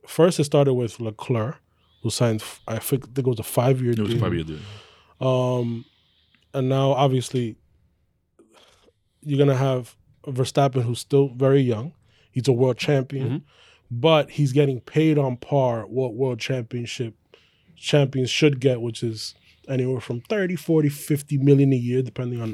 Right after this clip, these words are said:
Speaker 1: who you are. Um, but it, I think when I first saw this,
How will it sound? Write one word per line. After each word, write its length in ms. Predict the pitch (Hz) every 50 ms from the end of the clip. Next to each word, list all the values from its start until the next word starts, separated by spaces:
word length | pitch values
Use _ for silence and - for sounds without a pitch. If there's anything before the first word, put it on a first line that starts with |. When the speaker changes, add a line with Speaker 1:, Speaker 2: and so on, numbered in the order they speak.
| - - -
Speaker 1:
who 100 | 127 123
you 220 | 123 123 123 113
are. 200 | 107 104 120 139 - _ _ _ - - - - - - - - - -
Um, 480 | - 127 123 120 120 110 110 107 107 - _ _ _ _ - _ _ _ _ _ _ _ _ _ _ _ _ _ _ - _ _ _ _ _ _ _
but 480 | 139 120 113 190 190 156 131 127 - _ _ _
it, 300 | - 160 151 147 143 - -
I 280 | 135 135 - 143 147
think 380 | 139 - - 175 170 160 156 -
when 160 | - 156 160
I 60 | 160 156
first 300 | 156 - 208 190 - -
saw 260 | - 156 156 160 175
this, 380 | 190 220 226 - - - -